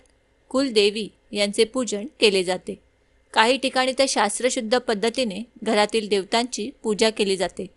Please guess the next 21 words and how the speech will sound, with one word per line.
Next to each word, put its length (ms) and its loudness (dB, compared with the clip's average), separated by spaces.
तर 100 0
काही 280 4
ठिकाणी 440 -2
कौटुंबिक 560 2
परंपरा, 540 2
मान्यता 560 0
यानुसार 500 0
पूजा 260 2
केली 280 -2
जाते. 340 -12
मित्रांनो, 520 -4
भगवंतांचे 800 2
नामस्मरण, 680 -2
पूजन 320 2
अत्यंत 480 -2
शुभ 280 2
मानले 420 0
गेले 200 -6
आहे. 280 -10
मानसिक 420 2
शांतता, 680 -2